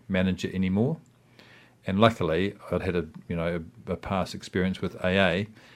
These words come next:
and so I rang up the oh eight hundred number, and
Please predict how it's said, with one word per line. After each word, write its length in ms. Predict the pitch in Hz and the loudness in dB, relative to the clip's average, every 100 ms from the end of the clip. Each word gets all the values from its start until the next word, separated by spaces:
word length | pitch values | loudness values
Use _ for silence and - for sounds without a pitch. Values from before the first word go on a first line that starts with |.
| - | -10
and 100 | 95 | -8
so 420 | - 98 95 95 - | 2 6 6 4 4
I 460 | 98 95 95 92 87 | 4 4 4 0 -2
rang 320 | 92 95 95 | 0 2 2
up 160 | 90 - | 0 -2
the 220 | 92 92 | -2 0
oh 100 | 98 | 2
eight 80 | 92 | 2
hundred 220 | 107 113 | 0 0
number, 320 | 87 78 - - - - | -2 -4 -10 -14 -20 -12
and 500 | 92 87 87 87 - | -8 -4 -4 -6 -8